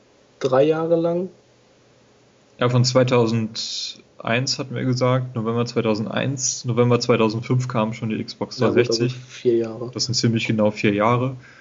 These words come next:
Speaker 1: Genau, das ist, ähm, also für einen Konsolenzyklus ist das, ist das eigentlich nichts.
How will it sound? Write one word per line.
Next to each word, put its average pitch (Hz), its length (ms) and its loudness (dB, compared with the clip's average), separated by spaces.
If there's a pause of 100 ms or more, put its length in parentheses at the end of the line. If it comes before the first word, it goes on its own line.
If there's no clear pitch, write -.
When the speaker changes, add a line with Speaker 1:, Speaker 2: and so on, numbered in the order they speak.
Speaker 1:
Genau, 123 240 0
das 117 200 -2
ist, - 260 -4
ähm, 127 300 4
also 123 180 2
für 131 160 -2
einen 131 320 0
Konsolenzyklus 135 1200 2
ist 131 160 -4
das, - 400 2
ist - 220 -10
das 127 120 -6
eigentlich 117 300 -6
nichts. - 480 -10